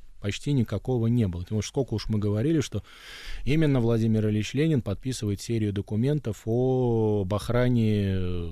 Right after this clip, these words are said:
теперь уже, да, народного художественного исторического имущества и ценностей. Вот тут очень важно. Там не было никакого лицемерия. Прагматика, да, была. Да, конечно,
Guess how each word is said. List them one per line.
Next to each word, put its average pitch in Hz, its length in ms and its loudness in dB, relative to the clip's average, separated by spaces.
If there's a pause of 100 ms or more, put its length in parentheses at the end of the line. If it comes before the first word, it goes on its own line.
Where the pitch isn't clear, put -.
теперь 120 340 0
уже, 104 240 0
да, 104 180 -2
народного 101 640 0
художественного 101 560 -2
исторического 92 960 -4
имущества 95 520 -4
и - 60 -2
ценностей. 85 560 -2
Вот 92 120 -6
тут - 180 -8
очень - 260 -2
важно. - 200 0
Там 113 140 2
не 160 100 4
было 139 220 4
никакого 120 480 2
лицемерия. 110 580 0 (840)
Прагматика, 117 600 0
да, 123 180 0
была. 101 320 -2
Да, 147 160 2
конечно, 120 500 0